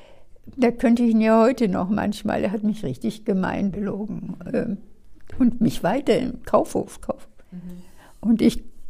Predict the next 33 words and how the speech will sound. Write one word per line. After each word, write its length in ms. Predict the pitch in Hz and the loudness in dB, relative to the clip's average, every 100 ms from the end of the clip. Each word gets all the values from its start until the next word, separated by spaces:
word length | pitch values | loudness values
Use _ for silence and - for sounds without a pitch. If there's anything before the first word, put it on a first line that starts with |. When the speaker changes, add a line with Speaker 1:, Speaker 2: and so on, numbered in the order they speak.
| - - - - | -12 -14 -10 -4
Speaker 1:
das 240 | 269 - | -4 4
war 120 | 247 | 6
mein 240 | 233 196 202 | 6 4 4
letzter 440 | 202 226 - 202 | 2 0 0 -2
Streich, 680 | - - 190 - - - - | -2 -2 2 2 -2 -12 -6
mein, 180 | 202 190 | -2 0
Speaker 2:
Ja. 120 | 202 - - - | 0 -4 -16 -2
Speaker 1:
meine, 320 | 190 202 - - | 0 2 0 2
meine 340 | 190 202 196 | 2 2 2
Rente. 460 | 196 233 247 165 - - - - | 2 2 0 -4 -4 -14 -20 -10
Das 200 | 262 214 196 | -6 -2 2
war 140 | 180 | 2
nicht 240 | 190 196 | 2 0
Helmut, 520 | - 226 214 190 - - | 0 0 0 -2 -4 -6
der 100 | 170 | -4
wollte 320 | 190 208 196 | -4 -4 -4
die 180 | 175 185 | -4 -4
sogar 320 | 196 190 - | -2 -2 -2
abknapsen, 880 | - - - - - - - - 175 - - - - - | -4 -6 -4 -4 -4 -8 -8 -10 -16 -20 -20 -20 -20 -12
sondern 480 | - 202 202 202 202 | -2 2 4 4 4
das, 380 | 208 - - 277 - - - - _ - - | 2 -2 -12 -14 -14 -20 -20 -20 _ -20 -10
das 180 | - - | -10 -8
kannst 260 | - 226 - | -4 -2 0
du 60 | |
dir 40 | 202 | 2
gar 140 | 190 | 4
nicht 160 | 196 196 | 2 2
vorstellen, 420 | - - - 277 | 0 0 4 6
was 160 | 247 254 | 8 8
ich 80 | - | 8
alles 280 | 98 262 - | 6 4 4
gemacht 420 | 262 208 165 - - | 6 6 6 4 0
hab. 180 | 233 | -2